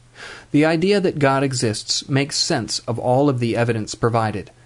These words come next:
A non-theistic account cannot do so. Jesus said that his resurrection would provide proof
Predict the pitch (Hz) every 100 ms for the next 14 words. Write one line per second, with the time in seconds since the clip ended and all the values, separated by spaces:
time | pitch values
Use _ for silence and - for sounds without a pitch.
0 | - - 117 117 151 180 120 104 - 92
1 | - - - - 104 98 - - 120 120
2 | 123 113 120 107 - 82 - - _ -
3 | _ _ _ _ - - - - - -
4 | - 208 226 - 165 135 123 123 180 160
5 | 143 139 131 127 131 - 117 110 107 117
6 | 120 113 110 - 208 123 107